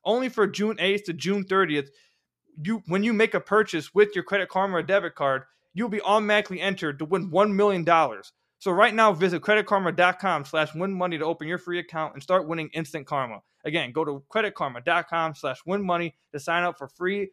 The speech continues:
and start winning Instant Karma. That's credit karma dot com slash win money. Instant Karma is sponsored by Credit Karma. No purchase necessary. Exclusions and terms apply. See rules. Banking services provided by M V B Bank. Maximum balance and transfer limits apply.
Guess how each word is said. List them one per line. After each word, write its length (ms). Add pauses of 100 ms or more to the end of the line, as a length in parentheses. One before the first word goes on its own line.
(180)
and 100
start 260
winning 300
Instant 300
Karma. 280 (300)
That's 160
credit 260
karma 260
dot 260
com 320 (100)
slash 360
win 200
money. 320 (380)
Instant 260
Karma 400
is 100
sponsored 460
by 140
Credit 320
Karma. 340
No 160
purchase 400
necessary. 540 (240)
Exclusions 560
and 100
terms 240
apply. 360 (120)
See 240
rules. 460 (340)
Banking 320
services 500
provided 440
by 120
M 160
V 140
B 200
Bank. 420 (320)
Maximum 420
balance 360
and 120
transfer 380
limits 280
apply. 380